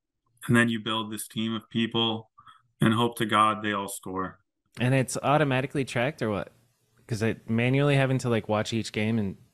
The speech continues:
Speaker 2: note down what
Speaker 1: Yeah,
Speaker 2: your
Speaker 1: no,
Speaker 2: dudes
Speaker 1: the,
Speaker 2: did.
Speaker 1: the app does all this stuff for you. Technology's crazy.
Speaker 2: Nice. That sounds
Speaker 1: Yeah.
Speaker 2: fun. I could just pick some random, random fools.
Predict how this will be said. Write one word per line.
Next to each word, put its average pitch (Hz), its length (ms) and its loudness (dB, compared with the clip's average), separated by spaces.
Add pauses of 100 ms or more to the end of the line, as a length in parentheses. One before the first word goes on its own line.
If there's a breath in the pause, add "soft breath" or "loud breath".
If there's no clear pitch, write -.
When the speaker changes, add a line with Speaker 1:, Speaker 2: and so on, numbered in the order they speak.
(140)
Speaker 2:
note 104 460 -2
down 110 240 2
what 104 160 2
Speaker 1:
Yeah, 110 100 2
Speaker 2:
your 107 160 2
Speaker 1:
no, 104 140 -4
Speaker 2:
dudes 110 320 -2
Speaker 1:
the, 107 100 2
Speaker 2:
did. 104 100 2
Speaker 1:
the 127 40 2
app 131 320 -2
does 120 180 0
all 110 180 0
this 104 140 -4
stuff 101 320 -2
for 98 180 0
you. 95 120 0
Technology's 110 680 2
crazy. 92 520 -4 (120)
Speaker 2:
Nice. 92 400 -4 (640)
That 165 80 -2
sounds 311 220 8
Speaker 1:
Yeah. - 60 0
Speaker 2:
fun. 151 260 4 (280)
I 160 60 -2
could 233 140 -8
just 196 180 -6
pick 120 160 0
some 104 180 0
random, 95 340 -2 (140)
random 101 240 -6
fools. 120 360 -8